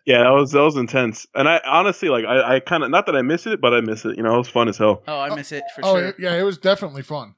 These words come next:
Speaker 2: I don't,
Speaker 1: I
Speaker 2: we
Speaker 1: mean,
Speaker 2: don't
Speaker 1: I, I got Madden eighteen, so if you guys wanna hit up that old, uh, the
Speaker 2: But
Speaker 1: whole league again.
Speaker 2: here's the problem. Between the editing of this show and recording this show and then work,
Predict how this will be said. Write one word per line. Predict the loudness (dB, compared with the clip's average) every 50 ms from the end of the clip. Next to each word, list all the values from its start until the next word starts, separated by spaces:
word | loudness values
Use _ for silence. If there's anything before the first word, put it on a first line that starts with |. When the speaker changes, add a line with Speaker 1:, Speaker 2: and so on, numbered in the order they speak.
| _ -10
Speaker 2:
I | -8 -6 -6
don't, | -6 -8 -8 -4 -2
Speaker 1:
I | 0
Speaker 2:
we | 2
Speaker 1:
mean, | 4 2
Speaker 2:
don't | 2 4 2
Speaker 1:
I, | 2
I | 4
got | 4 2 2 2
Madden | 2 2 2 2
eighteen, | 0 -4 -6 -6 -8 -8 -6 -6 -6 -6
so | -6 -8
if | -6 -4
you | -2
guys | -2 -2 -2
wanna | -2 -4 -4
hit | -2 0 -2
up | 0 2
that | 2 2 2
old, | 2 2 2
uh, | 2 4 4 4 2 0 -6 -12 -10
the | -8
Speaker 2:
But | -4 0
Speaker 1:
whole | 0 2 2
league | 4 4 2 2 2 2
again. | 2 2 2
Speaker 2:
here's | 0 -2 -6 -8 -8 -8 -10
the | -10 -12
problem. | -8 -4 -2 -2 0 0 -2 -4 -6 -8 -8 -10 -14 -18 _ -20 -12
Between | -8 -8 -8 -8 -8 -10 -8 -8 -6 -6 -6 -6 -6 -4
the | -6 -6 -4 -2
editing | -2 -2 -2 -4 -6 -6 -6 -6
of | -6 -6
this | -4 -4 -4 -4
show | -2 -2 0 2 2 2 0 -2 -4 -6
and | -6 -4 -4
recording | -4 -6 -4 -4 -4 -4 -4 -4 -4
this | -4 -4
show | -2 0 0 2 2 0 0 -2
and | -2 -2 -2
then | -2 -2 -2 -4 -4
work, | -2 -2 -2 -2 -4 -8